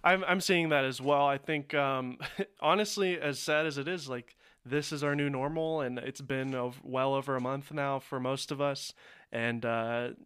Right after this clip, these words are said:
I mean, people are, human beings are amazing creatures. We are really starting to, you know, get used to this a little bit. And, um, at least here in California, the,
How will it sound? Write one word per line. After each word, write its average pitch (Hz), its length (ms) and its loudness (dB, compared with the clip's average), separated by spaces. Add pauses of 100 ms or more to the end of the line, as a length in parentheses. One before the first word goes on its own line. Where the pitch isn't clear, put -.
(260)
I 151 200 0
mean, 147 200 -2
people 147 320 -4
are, 156 340 0 (600)
human 185 320 2
beings 160 340 0
are 147 80 2
amazing 147 600 -2 (120)
creatures. 123 480 -6
We 123 220 -6
are 123 120 -2
really 131 280 -4
starting 127 460 -4
to, 131 200 -2 (1120)
you 143 140 -4
know, 123 240 -4
get 147 140 -2
used 190 260 -2
to 143 80 0
this 139 240 -2
a 139 40 0
little 123 220 -2
bit. 113 320 -2
And, 117 320 -2
um, 117 460 2 (420)
at 131 80 -2
least 139 240 -2
here 151 160 2
in 139 80 -2
California, 143 840 2 (120)
the, 127 360 -2